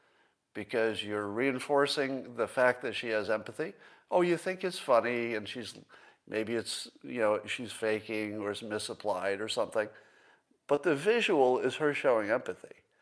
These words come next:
And that is way more important than your concept. Compare these two things, a picture of a leader showing empathy versus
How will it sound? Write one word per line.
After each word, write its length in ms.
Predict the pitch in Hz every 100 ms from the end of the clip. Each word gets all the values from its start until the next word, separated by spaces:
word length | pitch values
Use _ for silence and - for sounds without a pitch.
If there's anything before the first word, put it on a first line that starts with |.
| - _ _ -
And 160 | 123 120
that 160 | 147
is 160 | 165 127
way 340 | 120 139 214
more 260 | 208 190 170
important 680 | 151 - 156 127 120 - 90
than 160 | 110
your 220 | 113 107 104
concept. 800 | - 156 143 - - - - - _ _ _ _ _ _ _ _ -
Compare 400 | 127 110 156 165
these 240 | 151 151
two 200 | - 156
things, 460 | 147 139 98 90 - _
a 100 | 107
picture 720 | 104 - 214 214 - 95 98 - _ _ _ _
of 160 | 113 110
a 80 | 110
leader 500 | 107 117 143 151 147
showing 500 | - 135 123 123 113
empathy 520 | 107 101 90 - 95 165 _ _ _ _ _ _ _ _ _
versus 880 | 95 113 202 196 110 82 120 -